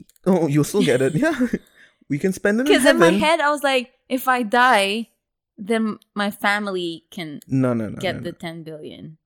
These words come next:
Speaker 1: It's like if you die, I would walk away with those briefcases. Like, okay, on to the next girl.
Speaker 2: Oh.
Speaker 1: Yeah.
Speaker 2: Mm.
Speaker 1: But you already answered it.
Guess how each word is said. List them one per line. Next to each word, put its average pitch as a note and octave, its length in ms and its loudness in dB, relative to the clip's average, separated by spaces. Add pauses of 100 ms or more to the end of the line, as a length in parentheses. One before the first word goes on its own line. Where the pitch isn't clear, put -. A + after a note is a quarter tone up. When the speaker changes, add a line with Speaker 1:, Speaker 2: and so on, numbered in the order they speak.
(140)
Speaker 1:
It's C3 120 -6
like E3 140 0
if E3+ 100 -6
you E3+ 80 -4
die, C#3+ 240 2
I C3 120 -2
would C3+ 200 2
walk B2+ 260 0
away B2+ 160 0
with A#2 220 -2
those A2 360 -4
briefcases. A2+ 840 -8
Like, - 180 -16 (120)
okay, G3 340 -10 (600)
on C3+ 180 -6
to F#3 80 -4
the F3+ 100 -6
next G3 280 -10 (680)
girl. C3 460 -2
Speaker 2:
Oh. G3 680 -12 (840)
Speaker 1:
Yeah. A2+ 320 -6 (500)
Speaker 2:
Mm. A#3+ 200 -6
Speaker 1:
But C#3+ 140 0
you E3+ 60 2
already E3+ 160 2
answered C3 400 -2
it. F#2 200 -8